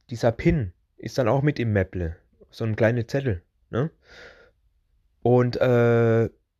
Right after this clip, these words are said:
weil Kundekarte, ne, zum Tanke und so weiter von der Tankstelle, ne, ist klar. Und, ähm, es ging darum, dass schon wieder einmal der pin abhanden gekommen ist und wir wussten den alle nicht. Und ich bin, steh dann da und möchte zahlen. Auf einmal fällt mir,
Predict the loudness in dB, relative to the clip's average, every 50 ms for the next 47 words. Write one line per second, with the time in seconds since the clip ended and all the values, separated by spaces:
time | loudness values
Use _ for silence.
0 | _ _ _ _ -2 0 0 0 -2 -4 -6 -4 -4 -4 -4 -4 -2 0 0 0
1 | 0 -2 -2 -2 -4 -6 -6 -10 -10 -10 -8 -6 -2 -2 -2 0 0 -2 -4 -4
2 | -4 -6 -4 0 0 0 0 0 -2 -4 -4 -4 -6 -6 -6 -4 -4 -6 -6 -6
3 | -6 -4 -4 -4 -2 -4 -4 -4 -6 -6 -4 -2 0 0 -2 -4 _ _ -20 -20
4 | -20 -20 -20 -20 _ _ _ _ _ -20 _ _ _ _ -6 0 2 4 4 4
5 | 2 2 2 2 2 2 2 0 -4 -6 -10 _ _ _ _ _ -16 -14 -10 -6
6 | -6 -4 0 2 2 2 2 2 0 0 -2 -4 -4 -6 -12 -18 -10 -6 -4 -2
7 | 0 0 2 4 4 2 2 0 0 0 0 0 0 0 -2 -4 -6 -4 -4 -4
8 | -2 -2 -2 -2 -2 -4 -4 -4 -2 0 0 0 0 -2 -4 -4 -6 -6 -6 -4
9 | 0 2 2 2 2 0 -2 -2 -4 -4 -4 -2 0 0 0 0 0 0 -2 -2
10 | -4 -6 -12 _ _ -20 -20 -20 _ _ -6 -2 0 0 0 0 -2 -4 -8 -6
11 | -6 -6 -6 -6 -4 -2 -2 0 2 2 2 2 4 4 4 4 2 0 -2 -2
12 | -4 -4 -4 -6 -10 -6 0 2 2 2 2 0 -2 -6 -8 -6 -4 -4 -2 -4
13 | -2 -2 -2 -2 -2 -2 -6 -8